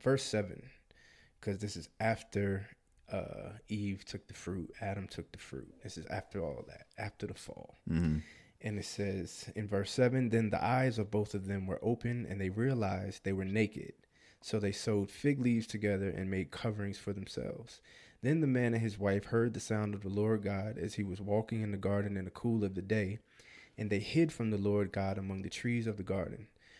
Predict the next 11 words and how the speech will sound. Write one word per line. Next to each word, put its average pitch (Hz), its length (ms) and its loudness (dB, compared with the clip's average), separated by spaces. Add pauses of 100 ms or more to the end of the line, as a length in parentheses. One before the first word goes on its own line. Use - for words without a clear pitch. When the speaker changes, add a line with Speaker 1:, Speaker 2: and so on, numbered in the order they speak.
(160)
Speaker 1:
But 101 140 -2
the 104 60 2
Lord 123 300 4
God 113 240 2
called 117 300 2
to 101 80 -8
the 107 80 -4
man, 104 340 0
"Where 113 180 4
are 123 180 2
you?" - 220 -2